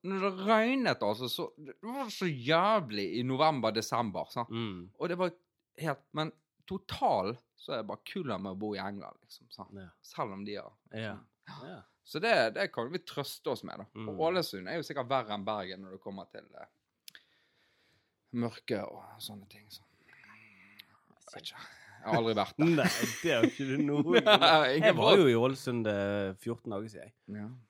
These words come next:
Speaker 2: Nå var jeg der oppe og knuste rundt der oppe og besøkte
Speaker 1: Men det kan det være
Speaker 2: Kulturhuset.
Speaker 1: derfor du på en måte kjenner på det nå,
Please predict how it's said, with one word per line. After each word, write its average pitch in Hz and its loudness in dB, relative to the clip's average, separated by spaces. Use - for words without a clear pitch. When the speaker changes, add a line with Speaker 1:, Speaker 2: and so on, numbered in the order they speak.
Speaker 2:
Nå 113 -16
var 78 -12
jeg 92 -10
der 113 -8
oppe 98 -14
og 90 -12
knuste - -16
rundt 95 -16
der 92 -14
oppe 87 -18
og 85 -16
besøkte - -20
Speaker 1:
Men 143 2
det 139 -2
kan 135 0
det 123 -2
være 117 4
Speaker 2:
Kulturhuset. 117 -14
Speaker 1:
derfor - -8
du 117 -8
på - -20
en 104 -10
måte 101 -8
kjenner 101 -10
på - -4
det 95 -6
nå, 123 -6